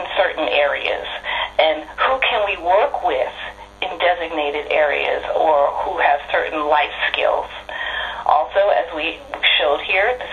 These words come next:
is a, this is a platform for us to read psalms and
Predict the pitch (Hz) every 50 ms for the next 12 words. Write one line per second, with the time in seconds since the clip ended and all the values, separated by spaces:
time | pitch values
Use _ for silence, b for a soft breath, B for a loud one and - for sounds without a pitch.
0 | - - - - 165 147 143 143 - - - 170 - - - - - 156 - -
1 | - - - - - - 175 165 170 - - - - - - - - - 190 -
2 | - 185 196 202 208 202 - - - - 170 175 185 190 185 175 160 151 147 151
3 | 156 - 156 151 160